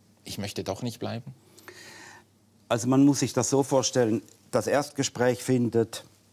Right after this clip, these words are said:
Speaker 2: zwei, drei Monate vor dem Eintrittstag statt. Aber es gibt schon Leute, die kommen, wenn dann der Eintrittstag ist und sagen, "Hier bleibe ich nicht." Da haben wir immer wieder Beispiele.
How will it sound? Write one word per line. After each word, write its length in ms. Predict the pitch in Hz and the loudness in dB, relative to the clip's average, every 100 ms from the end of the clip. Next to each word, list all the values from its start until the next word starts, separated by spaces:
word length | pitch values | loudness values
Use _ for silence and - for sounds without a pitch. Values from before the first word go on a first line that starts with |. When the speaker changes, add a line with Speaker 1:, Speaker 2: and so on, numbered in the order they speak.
| _ _ - | _ _ -6
Speaker 2:
zwei, 340 | 107 107 117 | 0 2 0
drei 380 | 104 104 113 120 | 0 0 0 2
Monate 500 | 113 117 113 95 104 | 2 4 2 0 -2
vor 160 | 113 | 0
dem 140 | 107 87 | 0 0
Eintrittstag 800 | 101 107 - 101 - - 95 - | 0 0 -2 -4 -4 -2 -2 -2
statt. 400 | - 78 - - _ - - - - | -6 -6 -10 -20 _ -20 -20 -10 -6
Aber 260 | 101 117 | -2 0
es 200 | 117 - | 0 -2
gibt 200 | - - | -6 -4
schon 240 | - 78 120 | -4 0 2
Leute, 380 | 143 143 151 | 4 4 0
die 100 | 147 131 | -4 -4
kommen, 440 | 131 135 139 135 - - | 2 4 4 0 -6 0
wenn 240 | 120 120 | 2 4
dann 160 | 117 113 | 2 2
der 160 | 107 | 2
Eintrittstag 600 | 110 117 107 110 - 113 113 | 2 0 -2 -4 -2 0 0
ist 180 | - | -2
und 60 | 110 | -2
sagen, 280 | 107 107 107 | 0 0 0
"Hier 100 | 117 | 0
bleibe 300 | 131 143 110 | 0 0 0
ich 180 | 80 - | -4 -6
nicht." 320 | 80 - - _ _ - - - _ | -8 -10 -20 _ _ -20 -20 -20 _
Da 160 | - 82 | -4 -2
haben 260 | 95 98 110 | -2 -2 0
wir 140 | - | 0
immer 240 | 131 127 120 | 0 0 0
wieder 220 | 113 95 | -2 0
Beispiele. 640 | 90 85 - - 73 78 | -2 -2 -4 -8 -8 -8